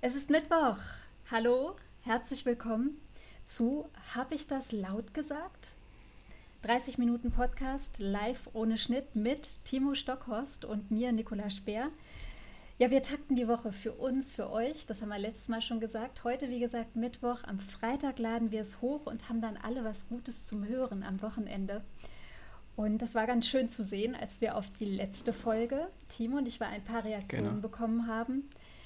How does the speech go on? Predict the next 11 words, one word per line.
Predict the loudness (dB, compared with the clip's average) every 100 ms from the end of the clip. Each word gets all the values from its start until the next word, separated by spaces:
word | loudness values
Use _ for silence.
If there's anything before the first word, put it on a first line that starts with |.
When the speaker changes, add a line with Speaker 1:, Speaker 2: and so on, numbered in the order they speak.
| -18 -12 -4
Speaker 1:
Ähm, | -2 -2 -4
da | -2
haben | -2 -2
also | -2 -2
Menschen | -2 -2 -6
tatsächlich | -8 -2 0 0 -2 -2
am | 0
Wochenende | 0 -2 -2 -2 -2
unseren | -2 -2 -2
Podcast | 0 -2 -2 -4 -2 -2 -6 -4
gehört | -2 0 0 2 0 -4 -8 -10